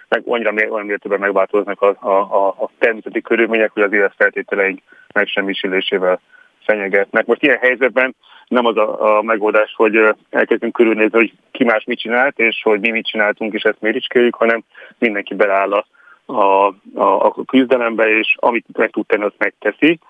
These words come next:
Most tulajdonképpen csak az számít, hogy ki mennyit tesz meg a következő egy-két évtizedben annak érdekében, hogy a, az igazán,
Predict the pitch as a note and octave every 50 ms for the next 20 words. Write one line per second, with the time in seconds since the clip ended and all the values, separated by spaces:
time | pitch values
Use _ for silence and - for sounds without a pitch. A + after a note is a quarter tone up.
0 | - - - - C#3+ D#3 - - C#3 - C3+ B2+ - - B2+ - B2 A2+ - B2
1 | A#2+ G#2+ - F3 D3+ - C3 A#2+ - _ - A#2 A2 G#2+ A2 A#2+ C3+ C#3 - _
2 | _ _ _ _ _ _ _ _ _ _ _ _ - B2+ - - - D#3 D3+ C#3+
3 | B2 - _ _ - B2+ C3 B2+ A#2+ A2+ A2 - _ - A2+ A2 - _ - A#2+
4 | B2 A2+ A2+ - - B2+ A#2 A2+ A2 F#2+ - - A2+ G2+ G2+ A#2 A2+ - - -
5 | G#2+ G2 - A2+ A2 - - G#2 A2 G#2 G2 G2+ G#2 G#2+ G#2 G2+ - - - A2
6 | G2+ G2+ G2 - - G#2+ G2 F#2 G2+ G2+ G2 - G#2+ G2+ G#2 G#2 G2+ - _ -
7 | A2+ G2+ A#2+ G#2 A2+ G#2 G2 G2+ F#2+ G2 G2